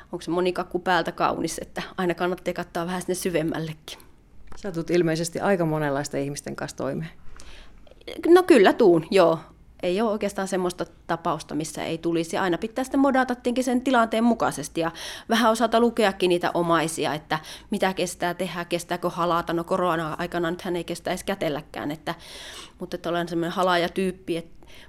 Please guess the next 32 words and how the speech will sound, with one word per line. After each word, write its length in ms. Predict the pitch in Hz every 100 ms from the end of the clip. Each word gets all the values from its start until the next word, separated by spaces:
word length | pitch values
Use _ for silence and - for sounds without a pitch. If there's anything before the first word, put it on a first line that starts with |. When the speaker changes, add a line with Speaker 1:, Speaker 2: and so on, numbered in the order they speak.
| - - -
Speaker 1:
pääsääntöisesti 560 | 320 349 269 226 220 -
ihmiset 320 | 208 202 190
kyllä 300 | 190 175 - - -
haluaa 420 | 202 240 226 196
halata 460 | 196 180 170 180 - -
ja 140 | 185 -
saada 400 | - - 208 185
sen 200 | 180 156
kosketuksen 840 | 170 165 - 151 151 - - 143 - - -
ja 220 | 156 - - - -
se 160 | - 175
on 80 |
ihana, 360 | 147 196 185 - - - - -
kun 180 | 202 190
saa 200 | 226 208
silloin 240 | 196 196
mennä 280 | 233 247 202
ihmisen 380 | 185 190 185 180
lähelle 460 | 175 175 160 160 - -
ja 80 | 170
monesti 340 | 185 185 175 -
silloin, 360 | 185 185 180 - - - -
jos 140 | 202
on 140 | - 202
ollut 400 | 202 196 196 - - - - - - - 226
vaikeakin 480 | 311 294 208 185
tilanne, 340 | 185 160 147 110
on 160 | 202
suuri 300 | 202 269 254
suru 260 | 233 226 214
eikä 220 | 175 190
ole 80 | 196